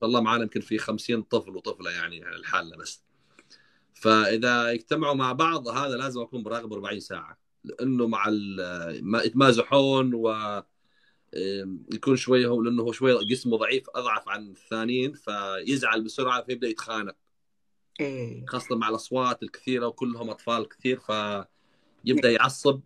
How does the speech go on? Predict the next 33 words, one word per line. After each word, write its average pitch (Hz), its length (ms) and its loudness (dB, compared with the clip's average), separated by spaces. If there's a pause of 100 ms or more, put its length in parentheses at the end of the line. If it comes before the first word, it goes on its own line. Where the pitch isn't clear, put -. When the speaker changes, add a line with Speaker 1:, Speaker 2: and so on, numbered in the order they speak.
Speaker 1:
بشكل 113 320 -2
مش 110 160 -4
طبيعي، 107 360 0
فلازم 107 880 -2 (840)
إحنا 113 140 -6
نقول 123 180 2
نفارع، 110 480 8 (260)
يعني 95 460 -6 (920)
نبعد 117 320 8
بينهم 120 340 6
بسرعة 113 500 -6 (360)
قبل 120 120 -2
ما 113 80 0
تستوي 107 460 -6
مشاكل. 98 480 -10 (1080)
Speaker 2:
هني 254 220 8
نشوى 269 360 6
قاعدة 208 260 6
تقول: 220 280 2
"أنا 233 200 0
أتضايق 165 360 -2
من 151 160 -6
الصوت - 340 -8
العالي"، 135 340 -2
مو 156 160 2
معناته 131 500 0
إن 127 120 -4
أنتي 127 240 -2
أوتستك. - 500 -2
سوري 135 320 6
يا 117 100 2
نشوى، 123 320 -2
ما 139 140 4